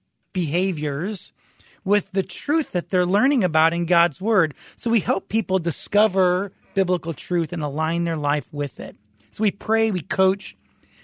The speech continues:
Another thing we can do to share your faith is to get a partner, someone that you can have accountability with and to share stories of encouragement with, be an encouragement, a,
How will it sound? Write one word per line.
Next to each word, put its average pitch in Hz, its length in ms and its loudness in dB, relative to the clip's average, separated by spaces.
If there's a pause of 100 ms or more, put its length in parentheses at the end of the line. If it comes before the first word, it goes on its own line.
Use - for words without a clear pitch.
(120)
Another 247 240 4
thing 233 160 2
we 196 80 0
can 185 160 0
do 180 180 2
to 165 140 0 (120)
share 214 260 0
your 175 140 2
faith 208 380 -2
is 160 120 -2
to 175 100 -2
get 175 160 2
a 170 40 -4
partner, 196 500 -2 (600)
someone 247 380 4
that 202 180 2
you 196 160 0
can 190 140 0
have 185 140 2
accountability 180 880 2
with 147 340 -6
and 170 120 -2
to 170 80 -2
share 214 380 -2
stories 185 960 0 (960)
of 180 100 2
encouragement 185 800 2
with, 156 220 -2
be 202 100 0
an 185 60 2
encouragement, 190 640 -2 (200)
a, 190 160 0